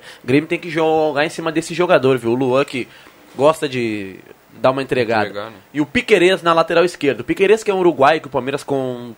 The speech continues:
Speaker 1: contratou, tem o Jorge no banco, acho o Jorge mais jogador que o Piquerez, uma, que é um até bom jogador, mas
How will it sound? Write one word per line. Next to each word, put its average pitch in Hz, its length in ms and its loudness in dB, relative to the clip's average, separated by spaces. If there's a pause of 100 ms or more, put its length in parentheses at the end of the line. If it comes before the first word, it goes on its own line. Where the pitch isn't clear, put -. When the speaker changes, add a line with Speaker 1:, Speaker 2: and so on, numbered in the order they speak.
Speaker 1:
contratou, 127 500 -2
tem 156 160 -2
o 147 80 -6
Jorge 143 400 0
no 120 120 -6
banco, 135 340 0
acho 143 200 0
o - 20 -6
Jorge 135 260 0
mais 143 220 0
jogador 135 260 -2
que 131 80 -8
o 139 40 -8
Piquerez, 135 520 -2 (560)
uma, 127 380 -2
que 135 300 -8 (120)
é 139 160 0
um 131 300 -4
até 233 200 0
bom 214 220 2
jogador, 170 360 0
mas 165 260 -2